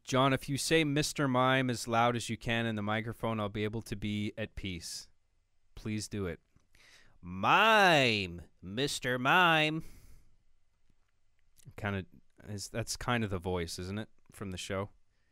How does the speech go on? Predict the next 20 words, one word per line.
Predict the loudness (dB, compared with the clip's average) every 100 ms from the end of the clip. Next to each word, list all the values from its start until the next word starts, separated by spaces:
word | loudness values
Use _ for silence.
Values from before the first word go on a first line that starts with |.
| _ _ _ _
M-, | -14 -14 -14
mime, | -12 -2 0 2 2 0 -2 -6 -14 _ _ _ _ _
Mister | -16 -10 -8 -6 -4 -2
Mime. | 2 2 2 0 -4 -10 -20 -20 _ _ _ _ _ _ _ _ _ _ _
That's | -16 -8
what |
he | -6
always | -4 -4 -8
used | -12 -12
to | -12
say. | -8 -8 -8 -16 -20 _ _ _ _ _ _ _ _ _ _ _ _ _ -20 _ _ _ _ _ _ _ _ _ _ _ _ _
Him | -6 -4 -2
and, | 0 0 2
uh, | 2 0 -4 -8
Jinx. | -2 -2 -4 -10 -10 -14 -20 _ -20 _ _ _ -12
Those | -12
Pokemon | -8 -8 -6 -6 -6 -6
are | -8
fucking | -10 -10 -10 -12
weird. | -10 -10